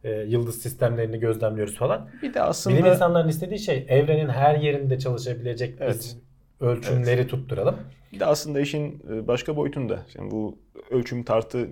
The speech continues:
Speaker 2: niye? Ticaret için var. Yani bilimsel çalışmalar
Speaker 1: Tabii,
Speaker 2: öncelikle
Speaker 1: tabii.
Speaker 2: hiçbir zaman olmamış. E, insanların da kullanım alışkanlığı. Farklı
Speaker 1: Ama mesela
Speaker 2: medeniyetler
Speaker 1: tartıyı falan ticaret için nispeten tutturursun. Çok hassas olman gerekmiyor. Yani ölçüyü, metreyi falan. Yani
Speaker 2: E işte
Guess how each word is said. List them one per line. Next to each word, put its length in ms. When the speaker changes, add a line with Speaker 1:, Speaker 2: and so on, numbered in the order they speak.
Speaker 2:
niye? 340
Ticaret 440
için 220
var. 360
Yani 140
bilimsel 340
çalışmalar 500
Speaker 1:
Tabii, 100
Speaker 2:
öncelikle 240
Speaker 1:
tabii. 80
Speaker 2:
hiçbir 180
zaman 240
olmamış. 420
E, 80
insanların 400
da 100
kullanım 320
alışkanlığı. 560
Farklı 220
Speaker 1:
Ama 80
mesela 220
Speaker 2:
medeniyetler 260
Speaker 1:
tartıyı 340
falan 400
ticaret 520
için 300
nispeten 420
tutturursun. 440
Çok 220
hassas 420
olman 300
gerekmiyor. 500
Yani 200
ölçüyü, 440
metreyi 440
falan. 300
Yani 180
Speaker 2:
E 80
işte 360